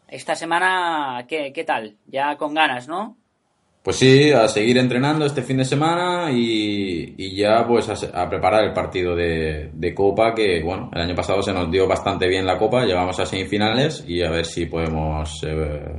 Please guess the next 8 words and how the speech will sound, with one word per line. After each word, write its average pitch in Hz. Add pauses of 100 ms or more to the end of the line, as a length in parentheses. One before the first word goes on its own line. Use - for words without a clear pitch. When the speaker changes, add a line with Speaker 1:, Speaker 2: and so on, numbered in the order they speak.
(120)
Speaker 2:
como 82
mínimo 90
repetir 87 (380)
esa 90
gesta. - (520)
Speaker 1:
¿Tenéis 160
nieve 156
aún? 185